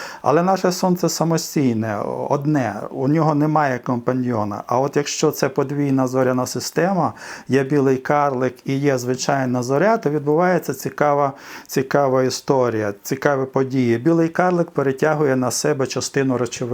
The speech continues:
цієї звичайної зорі, набирає масу, і якщо його маса досягає значення одна ціла і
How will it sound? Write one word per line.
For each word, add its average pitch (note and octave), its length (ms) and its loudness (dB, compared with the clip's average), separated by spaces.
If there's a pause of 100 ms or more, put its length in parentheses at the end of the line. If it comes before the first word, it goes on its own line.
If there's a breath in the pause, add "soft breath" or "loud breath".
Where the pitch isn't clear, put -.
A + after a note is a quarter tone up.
(220)
цієї C3 320 0
звичайної B2 640 -2
зорі, A#2 420 0 (300 loud breath)
набирає D3 600 2
масу, B2+ 640 0 (260 loud breath)
і B2 80 0
якщо C#3+ 280 2
його D#3 260 2
маса E3 340 2
досягає C#3 580 0
значення C3+ 840 0
одна C3 260 0
ціла C3 720 0
і A#2+ 480 -2